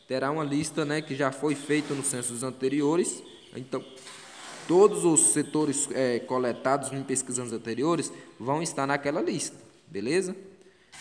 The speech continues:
Mas aqui nós temos, ó, as orientações que o deverá, que o recenseador deverá seguir para atualizar a lista de endereços. Atualizar como? Cheguei no setor,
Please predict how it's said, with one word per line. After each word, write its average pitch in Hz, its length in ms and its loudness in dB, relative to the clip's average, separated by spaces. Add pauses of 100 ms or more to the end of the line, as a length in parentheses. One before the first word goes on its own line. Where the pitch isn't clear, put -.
(400)
Mas 127 240 -2
aqui 139 200 -6
nós 151 200 -2
temos, 147 320 -4
ó, 104 260 -2
as 120 200 -2
orientações 147 880 -2
que - 120 -6
o 131 40 -2
deverá, 127 420 -2
que - 280 -6
o 120 100 0
recenseador 120 560 -4
deverá 120 340 0
seguir 151 380 0
para 139 240 4
atualizar 139 1200 -2 (580)
a 120 100 0
lista 127 360 -2
de 127 100 -6
endereços. 120 520 0
Atualizar 131 580 2
como? 92 300 -4
Cheguei 131 360 -2
no 147 120 -6
setor, 113 500 -2